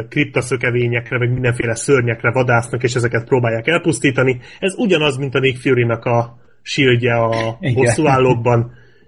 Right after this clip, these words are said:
Speaker 1: és a doktor Jekyll is teljesen ugyanaz, mint a Nick Fury a bosszúállókban. Ö, és hát a film végén van a nagy összecsapás, hogy vajon a múmiának sikerül-e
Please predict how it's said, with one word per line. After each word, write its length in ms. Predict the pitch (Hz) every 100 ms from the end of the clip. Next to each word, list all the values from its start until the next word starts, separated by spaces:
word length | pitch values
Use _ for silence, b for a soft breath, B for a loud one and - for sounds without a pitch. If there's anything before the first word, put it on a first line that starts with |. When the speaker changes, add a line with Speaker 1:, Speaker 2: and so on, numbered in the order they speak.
| b
Speaker 1:
és 340 | - 120 117
a 160 | 120 117
doktor 320 | 127 120 120 117
Jekyll 280 | 117 117
is 280 | 113 110 -
teljesen 540 | 117 113 110 110 - 113
ugyanaz, 400 | 113 107 113 170
mint 200 | 190 127
a 40 |
Nick 220 | 123 123 -
Fury 220 | 127 117
a 80 | 110
bosszúállókban. 1080 | 143 - 143 127 120 117 117 117 113 - b b b b b b -
Ö, 360 | - 135 123 120 120 B -
és 160 | 127 127
hát 120 | 120
a 40 |
film 260 | 117 127 117
végén 340 | 117 113 107
van 140 | 113 110
a 40 |
nagy 140 | 110 113
összecsapás, 640 | 113 120 - - 113 104
hogy 120 | 113 - -
vajon 380 | 139 180 160
a 80 | 147
múmiának 580 | 135 143 127 120 117 113
sikerül-e 600 | - 123 117 113 107